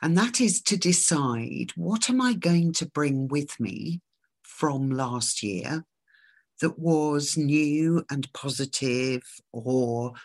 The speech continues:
a great learning experience, or has a wonderful impact as a new habit? It's really easy to think, "I'm not gonna carry forward anything from a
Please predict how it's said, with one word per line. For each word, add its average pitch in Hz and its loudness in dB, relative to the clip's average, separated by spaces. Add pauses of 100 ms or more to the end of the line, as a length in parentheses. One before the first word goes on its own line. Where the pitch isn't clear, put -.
(220)
a 143 -6
great 165 2
learning 147 2
experience, 135 0 (560)
or 147 2
has 180 4
a 175 6
wonderful 156 4
impact 139 -2
as 143 -4
a 139 0
new 135 2
habit? 117 -6 (1300)
It's 185 -2
really 220 4
easy 170 2
to 160 -2
think, - 0 (240)
"I'm 165 6
not 156 4
gonna 143 -2 (120)
carry 139 -2
forward 135 -2
anything 123 -2
from 113 -4
a 110 -4